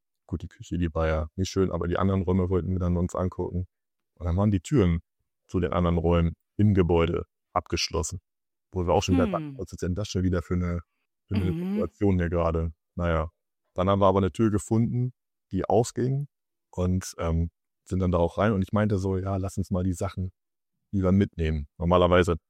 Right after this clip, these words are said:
Speaker 1: lassen wir Rucksack und sowas im ersten Raum irgendwie stehen, wenn's halt irgendwie so ein Haus ist, damit man die ganze Zeit nicht sein Gepäck halt mit herumschleppt.
Speaker 2: Das ist aber auch mutig, du.
Speaker 1: Ja, Situation, also je nach Situation <laughs> einfach, ne?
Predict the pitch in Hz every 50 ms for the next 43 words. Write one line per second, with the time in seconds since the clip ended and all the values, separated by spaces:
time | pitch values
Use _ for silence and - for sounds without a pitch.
0 | _ _ _ _ _ _ _ _ _ _ _ - 90 85 - 82 - 85 90 87
1 | - 95 87 90 90 87 - 90 87 85 80 80 - - 87 85 82 82 82 -
2 | - 85 - 85 82 87 - - 87 80 80 - - 85 95 101 101 - 92 92
3 | - - - 95 - 92 92 90 87 92 82 78 90 92 98 90 - 95 95 87
4 | - - _ _ _ _ _ _ _ _ _ _ _ _ 90 90 - 90 87 85
5 | 87 82 85 87 85 87 80 - 87 82 - 87 - - 85 82 82 80 82 -
6 | - 80 - - 95 - - - 92 - 90 - - 92 90 82 95 101 - -
7 | - 95 95 - _ _ - 143 135 - 220 185 - 180 170 - - 160 165 156
8 | 143 156 185 180 185 185 185 180 - - 180 175 165 - - - 180 175 170 170
9 | 156 139 - _ _ - - - - 82 80 80 85 85 85 85 82 - _ _
10 | - 104 101 92 - 98 92 85 - - 101 95 - - 95 - 90 80 - _
11 | _ _ _ _ _ _ _ _ _ 95 98 95 90 - 95 - - 90 82 -
12 | - - 92 90 95 - - 80 80 - 80 78 76 82 85 95 98